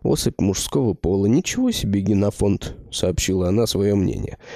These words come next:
«В целом я одобряю, а главное — девственник. Эй, генофонд,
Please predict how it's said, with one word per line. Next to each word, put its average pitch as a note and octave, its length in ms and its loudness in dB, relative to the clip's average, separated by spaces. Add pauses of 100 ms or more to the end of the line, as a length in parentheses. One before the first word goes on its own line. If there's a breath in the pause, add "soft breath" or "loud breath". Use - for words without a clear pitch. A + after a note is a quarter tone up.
(160 loud breath)
«В - 60 -8
целом A3+ 340 2
я C#3+ 180 2
одобряю, F#2 760 0
а - 100 -2
главное — E3 520 2
девственник. - 720 -4 (240 soft breath)
Эй, G2 220 2
генофонд, F2 640 -2